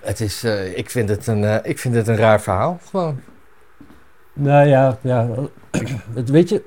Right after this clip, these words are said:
Speaker 2: het, de tijden zijn zo raar dat als die hele F N V zich ervoor uitgesproken had, zou ik het nog niet eens raar gevonden.
Speaker 1: <laughs>
Speaker 2: Nee, maar echt, mensen zijn zo volledig van het padje af.
Speaker 1: Ja.
Speaker 2: Het is toch niet, het, het is toch,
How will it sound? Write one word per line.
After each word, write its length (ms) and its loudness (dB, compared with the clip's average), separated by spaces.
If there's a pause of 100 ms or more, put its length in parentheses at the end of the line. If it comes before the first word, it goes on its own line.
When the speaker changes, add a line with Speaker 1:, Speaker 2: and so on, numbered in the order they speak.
Speaker 2:
het, 280 -12
de 140 -2
tijden 300 2
zijn 140 4
zo 220 2
raar 180 4
dat 120 0
als 120 -2
die 100 4
hele 240 4
F 40 -10
N 60 0
V 200 2
zich 160 -6
ervoor 200 -4
uitgesproken 600 0
had, 100 -2
zou 140 0
ik 60 -6
het 100 0
nog 80 6
niet 100 6
eens 140 4
raar 240 -2
gevonden. 440 -4 (320)
Speaker 1:
<laughs> 180 0 (580)
Speaker 2:
Nee, 140 4
maar 120 2 (220)
echt, 340 0
mensen 280 2
zijn 140 4
zo 240 2
volledig 460 0
van 140 -2
het 140 -2
padje 300 -2
af. 340 -8 (800)
Speaker 1:
Ja. 140 -4 (1300)
Speaker 2:
Het 100 -20
is 60 -20
toch 140 0
niet, 200 4
het, 140 -4
het 140 -2
is 160 0
toch, 320 -2